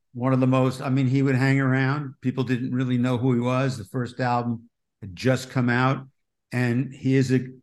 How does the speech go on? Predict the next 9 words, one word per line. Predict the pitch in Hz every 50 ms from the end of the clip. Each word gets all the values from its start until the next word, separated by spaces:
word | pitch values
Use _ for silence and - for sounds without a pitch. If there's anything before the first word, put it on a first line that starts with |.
| _ _ -
exactly | 117 101 117 135 139 151 151 151 - 147 123 120 127 127 120
as | 117 120 123 107 107
you | 120 120 110
just | - 127 123 120 - -
stated, | - - 139 135 135 127 104 98 85 82
very | 90 120 127 127 127
warm | 117 113 120 127 127 127 131 131 131
and | 127 113 113 107 -
personable. | _ - 151 143 135 - 131 113 95 85 85 80 -